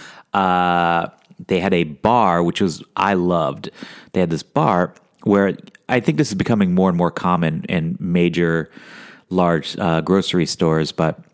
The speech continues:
you can order stuff on tap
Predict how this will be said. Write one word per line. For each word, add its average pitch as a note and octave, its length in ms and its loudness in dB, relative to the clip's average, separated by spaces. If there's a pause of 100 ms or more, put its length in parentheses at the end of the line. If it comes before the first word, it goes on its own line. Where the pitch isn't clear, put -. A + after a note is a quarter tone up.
(760)
you G2+ 120 4
can G2 240 2
order G2+ 280 2
stuff - 460 -2
on B2+ 180 0
tap D#2+ 400 -4